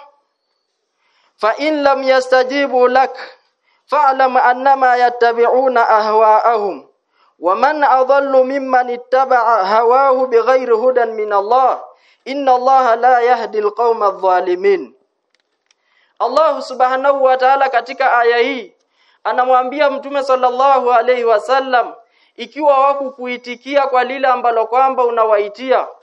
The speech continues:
kwa lile ambalo kwamba unawaelezea, basi fahamu watu hao wanafuata matamanio yao.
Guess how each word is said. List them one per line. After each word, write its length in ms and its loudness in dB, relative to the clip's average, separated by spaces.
kwa 120 -2
lile 260 -2
ambalo 400 0
kwamba 420 -2
unawaelezea, 1000 0
basi 420 -4
fahamu 520 -2
watu 320 0
hao 500 0
wanafuata 760 0
matamanio 760 -2
yao. 460 0